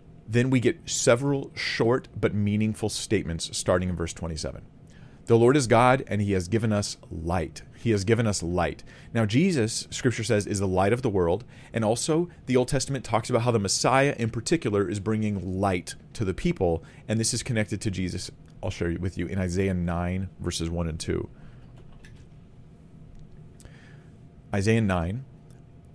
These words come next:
this is about the Prince of Peace, right? "There will be no more gloom for her who was in anguish in earlier times.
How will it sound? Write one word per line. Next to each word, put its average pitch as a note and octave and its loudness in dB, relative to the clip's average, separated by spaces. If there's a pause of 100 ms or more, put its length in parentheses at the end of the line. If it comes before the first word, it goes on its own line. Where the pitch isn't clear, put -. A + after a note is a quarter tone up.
(240)
this G2+ 0
is G2+ 0
about F#2+ 4
the F2+ -2
Prince - -2
of - -6
Peace, G2 -2
right? F#2+ 2
"There A2+ 8
will B2 8
be G#2+ 2
no G2 2
more C3+ 4
gloom F2+ -2 (100)
for G#2+ 0
her B2 4
who C#3 4
was C3+ 2
in C#3 -2
anguish F2+ 0
in F#2 -6
earlier G#2+ 2
times. E2 -4